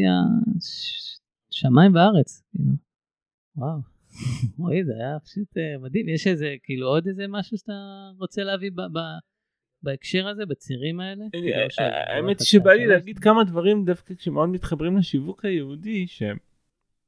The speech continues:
Speaker 2: ככה כמה נקודות רגע לשים לב אליהם, אפשר להוסיף?
Speaker 1: בטח, מה זה?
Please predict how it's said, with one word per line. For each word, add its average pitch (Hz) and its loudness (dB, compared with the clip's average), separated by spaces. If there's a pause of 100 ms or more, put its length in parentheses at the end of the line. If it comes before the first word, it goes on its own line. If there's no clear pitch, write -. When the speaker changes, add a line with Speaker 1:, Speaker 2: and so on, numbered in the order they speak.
(1200)
Speaker 2:
ככה 139 -12
כמה 160 4
נקודות 143 2
רגע 196 -2
לשים 165 -2
לב 160 -4
אליהם, 196 -4
אפשר 165 2 (280)
להוסיף? 185 -10
Speaker 1:
בטח, 165 -4
מה 135 -8
זה? 156 -12